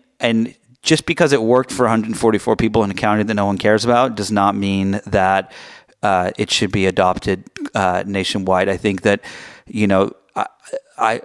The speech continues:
I love my Kindle, I love my iPhone, I love my laptop. I, I, it's great that I can read a book on a beach and buy it, you know, uh, no matter where I am. But I don't, I, I think that we should keep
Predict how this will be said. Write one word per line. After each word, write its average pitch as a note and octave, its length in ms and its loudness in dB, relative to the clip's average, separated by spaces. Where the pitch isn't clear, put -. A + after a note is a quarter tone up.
I G#2+ 120 2
love G#2 200 2
my G#2 120 2
Kindle, B2+ 340 2
I A2 140 6
love G#2+ 180 2
my G#2+ 320 2
iPhone, G#2+ 220 2
I G2+ 80 4
love G2 160 0
my G2 120 0
laptop. A2 640 2
I, G#2 220 -2
I, G2+ 160 0
it's G#2+ 180 -8
great G#2+ 220 2
that A2 100 0
I G#2 80 4
can G#2 160 0
read G#2+ 160 4
a G#2 60 4
book A2 280 2
on G#2 120 4
a F#2+ 40 2
beach G#2+ 540 0
and G#2 260 0
buy G2 220 4
it, G#2 240 2
you A#2+ 220 -2
know, G2+ 360 2
uh, G#2 180 -4
no G#2+ 220 2
matter G2+ 260 2
where G2+ 500 2
I G2+ 60 2
am. G#2 420 2
But A2+ 340 2
I G#2+ 100 0
don't, G#2+ 280 2
I, A2 180 0
I G#2 80 -4
think A2 200 0
that - 180 0
we G#2+ 100 0
should - 220 -6
keep G#2 300 -4